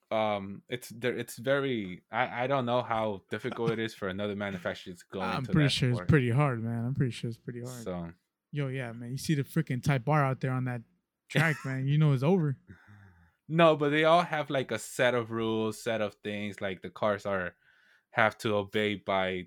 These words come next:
Speaker 1: the rules of what nascar gives, the regulations.
Speaker 2: I mean,
Speaker 1: And so,
Speaker 2: I'm pretty sure.
Speaker 1: back to the playoffs. So we have,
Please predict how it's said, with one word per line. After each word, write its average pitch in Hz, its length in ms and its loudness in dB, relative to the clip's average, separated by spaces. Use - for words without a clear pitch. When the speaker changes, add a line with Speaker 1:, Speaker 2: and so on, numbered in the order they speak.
Speaker 1:
the 92 100 -6
rules 92 380 -4
of 90 200 -10
what 92 220 -6
nascar 87 500 -8
gives, 85 320 -16
the 95 80 -6
regulations. 90 840 -8
Speaker 2:
I 147 60 -12
mean, 143 140 2
Speaker 1:
And 127 140 4
so, 135 340 0
Speaker 2:
I'm 185 60 -20
pretty 139 200 -6
sure. 123 360 -8
Speaker 1:
back 135 240 4
to 160 140 -2
the 131 180 2
playoffs. 127 680 0
So 117 140 0
we 113 160 -2
have, 120 360 2